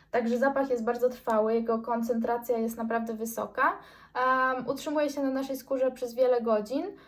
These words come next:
Em, no i właśnie to widać, że, że jest bardzo wydajny, ponieważ ja używam już go od kilku miesięcy. No i tak naprawdę uży-, ubyło mi go bardzo niewiele z tej buteleczki. Em, a buteleczka też jest niewielka, bo jest to trzydzieści mililitrów, także,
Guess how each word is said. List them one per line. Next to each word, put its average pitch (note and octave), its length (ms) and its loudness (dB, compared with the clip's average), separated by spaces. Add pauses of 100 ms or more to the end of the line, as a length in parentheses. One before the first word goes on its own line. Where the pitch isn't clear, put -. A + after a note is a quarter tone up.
(260)
Em, A#3+ 720 -4
no D4+ 140 2
i D#4+ 160 0
właśnie D#4 260 0
to C#4 140 0
widać, C4+ 320 4
że, B3 140 6 (440)
że B3 100 4
jest A#3+ 140 4
bardzo B3 280 2
wydajny, B3+ 440 2
ponieważ A#3 440 -2
ja A#3 100 4
używam A#3+ 400 0
już B3 120 -2
go A3 200 2
od A#3 140 -4
kilku B3 280 -4
miesięcy. A3+ 460 -2 (440)
No A#3+ 100 0
i B3 60 2
tak A#3 160 0
naprawdę B3 380 2
uży-, A#3 320 0
ubyło B3+ 360 6
mi B3+ 140 0
go B3 100 8
bardzo B3+ 340 4
niewiele C4+ 420 4
z C4+ 60 -8
tej A#3 160 4
buteleczki. A3+ 680 -2 (480)
Em, B3 580 0
a C#4 100 4
buteleczka F4 500 0
też E4+ 100 -6
jest E4 180 -4
niewielka, A3+ 440 2
bo A3 100 0
jest A#3 120 -2
to B3 80 4
trzydzieści C4+ 560 -4
mililitrów, A3 600 -2
także, A3+ 460 0